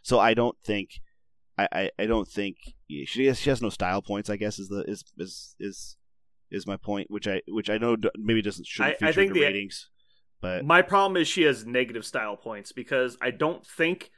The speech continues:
Speaker 1: Yeah.
Speaker 2: anything about her in the lore justifies a seven dice energy attack. Like, it just doesn't make sense that she hits harder than, like, the Omega Beam from,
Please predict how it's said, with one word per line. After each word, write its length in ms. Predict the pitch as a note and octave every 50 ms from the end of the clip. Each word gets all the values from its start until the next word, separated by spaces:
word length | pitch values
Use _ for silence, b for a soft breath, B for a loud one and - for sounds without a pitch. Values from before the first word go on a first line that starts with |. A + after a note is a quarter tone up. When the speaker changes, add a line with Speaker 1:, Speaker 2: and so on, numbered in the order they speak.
| _ -
Speaker 1:
Yeah. 260 | - F#2 F2+ F2 - _ -
Speaker 2:
anything 500 | D3+ D3 D3+ D#3+ E3 D#3+ - F#3 E3 D#3+ D3+
about 460 | C#3 A2 - C3+ A#2 A#2 C3+ C#3+ - - - -
her 380 | C#3+ C3 B2+ C3 C#3 D3+ D3+
in 280 | - - B2+ B2+ B2+ B2+
the 60 | B2
lore 440 | A#2 A2+ A2 A2+ A2 A#2 B2+ C#3 D3
justifies 680 | C#3 - C3+ B2+ - - C#3 B2+ - C#3 B2 B2 G#2+
a 40 | A2 -
seven 340 | - - C3 A2 A2 A2
dice 240 | G2+ G#2+ G#2 G#2 - A2
energy 360 | G2+ G2+ G2 F#2+ G2 G2 F#2+
attack. 320 | F#2+ - F#2+ F#2 F2+ F2 _ _ _ -
Like, 160 | B2 A#2 A2+
it 100 | - C3
just 180 | C3 C#3+ C#3+ B2+
doesn't 280 | C#3+ C#3 B2+ C#3 C#3 -
make 140 | A#2 A2+
sense 440 | - - B2 A#2 B2+ C3+ - - - b b b b b b b
that 160 | - C3 -
she 300 | - - - - D3+ C#3+
hits 280 | B2+ C#3+ D3+ C#3+ C#3+ -
harder 640 | - - - A#2+ A#2+ B2 B2 C#3 C#3 D3 D3+ C#3+ b b b b b b -
than, 160 | C3+ C3 B2+
like, 340 | B2+ B2+ B2+ B2+ - - A#2
the 160 | B2+ B2+ B2+
Omega 400 | B2+ B2 A#2+ A#2 A#2 A2 A#2 A#2+
Beam 320 | G#2 F#2+ A#2 A2+ A2 G#2+
from, 220 | - - A#2 G#2+